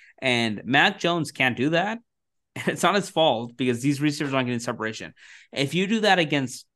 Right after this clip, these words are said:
Justin Jefferson or Mike Evans or Ja'Marr Chase or D K Metcalf, guess what's happening? There's touchdown, touchdown, touchdown.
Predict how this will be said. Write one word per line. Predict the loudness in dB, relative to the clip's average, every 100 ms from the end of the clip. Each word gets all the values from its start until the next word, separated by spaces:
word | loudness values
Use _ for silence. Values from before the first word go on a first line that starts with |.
| _
Justin | -2 -2 -2
Jefferson | -2 -2 -4 -4 -4 -6 -8
or | -6 -4 -2 -4 -8 _ _
Mike | -2 -2 0
Evans | -4 -4 -4 -6 -8 -10
or | -6 -4 -4 -8 -12 _ _ _ _ _
Ja'Marr | -2 0 0
Chase | -2 -4 -4 -4 -8 -18 _ _ _ -12 -10 -6
or | -4 -6 -10 -18 _ _ _ _ -2
D | 0
K | 2 0
Metcalf, | 0 -4 -2 -2 -2 -4 _ _ _ _ _ _ _ _ _ _ -4
guess | -2 0
what's | -2 0
happening? | 0 0 -6 -10 -12 _ _ _ _ -4
There's | -2
touchdown, | 0 0 2 0
touchdown, | 0 -2 -2 -2
touchdown. | 0 -2 -4 -10 -12